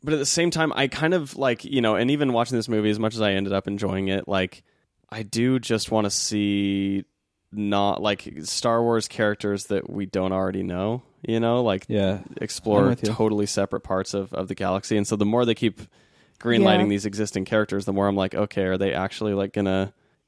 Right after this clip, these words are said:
Speaker 1: gonna wander off like they were saying, or are they not doing that?" Like, I don't know.
Speaker 2: I think
Speaker 3: Yeah.
Speaker 2: it'll always be,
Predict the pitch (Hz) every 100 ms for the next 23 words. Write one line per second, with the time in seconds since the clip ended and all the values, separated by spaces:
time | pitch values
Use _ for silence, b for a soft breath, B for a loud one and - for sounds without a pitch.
0 | _ 104 95 92 95 107 107 98 107 135
1 | - 123 127 113 - 196 214 208 185 127
2 | 117 107 104 101 110 107 123 135 139 -
3 | 92 92 - 107 98 87 _ _ _ _
4 | - 151 220 220 151 139 147 143 127 -
5 | 123 113 104